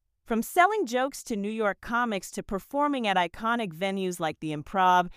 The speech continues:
his tenacity led him to Johnny Carson's Tonight Show and a special place on Late Night with David Letterman. Lewis's legacy extends beyond stand-up,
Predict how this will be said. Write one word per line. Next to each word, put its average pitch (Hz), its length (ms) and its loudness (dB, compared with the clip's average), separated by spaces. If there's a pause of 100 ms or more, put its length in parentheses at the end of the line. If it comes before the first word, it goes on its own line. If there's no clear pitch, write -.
(120)
his 226 200 -4
tenacity 247 640 -2
led 202 240 2
him 190 100 -4
to 175 120 -6
Johnny 185 380 -2
Carson's 185 560 -4
Tonight 156 380 -6
Show 147 480 -2
and 180 100 -4
a 175 40 -2
special 185 480 -4
place 170 360 -6
on 147 220 -4
Late 156 240 -6
Night 147 320 -6
with 156 240 -10
David 160 380 -4
Letterman. 143 640 -4 (420)
Lewis's 214 480 -2
legacy 208 540 0
extends 208 500 -2
beyond 208 420 0
stand-up, 220 640 -2